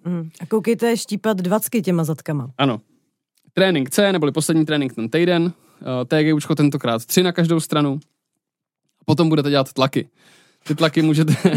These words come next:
Speaker 2: <laughs> ty tlaky můžete dělat buď to s činkou, nebo to můžete dělat s jednoručkama, nebo to můžete dělat, eh, třeba s dvěma kettlebellama. Nastavíte si tentokrát pípák na patnáct minut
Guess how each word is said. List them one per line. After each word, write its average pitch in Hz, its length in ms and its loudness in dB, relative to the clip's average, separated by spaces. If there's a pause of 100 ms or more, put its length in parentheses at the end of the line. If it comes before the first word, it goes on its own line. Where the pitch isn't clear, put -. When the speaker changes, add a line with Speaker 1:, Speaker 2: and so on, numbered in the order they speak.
(160)
Speaker 2:
<laughs> 208 400 -2
ty 247 120 2
tlaky 180 320 2
můžete 175 340 2
dělat 139 220 2
buď 175 220 0
to 127 100 -8
s - 60 -10
činkou, 190 520 2 (440)
nebo 156 220 2
to 160 80 -2
můžete 156 360 0
dělat 117 300 0
s - 40 -4
jednoručkama, 165 720 2
nebo 147 220 0
to 151 100 -2
můžete 135 300 -4
dělat, 123 340 -4
eh, 127 40 0 (260)
třeba 110 340 -4
s - 300 -8
dvěma 123 280 -2
kettlebellama. 151 640 0 (840)
Nastavíte 160 460 0
si 160 120 0
tentokrát 143 500 0
pípák 131 320 -4
na 95 100 -8
patnáct 175 460 0
minut 160 320 0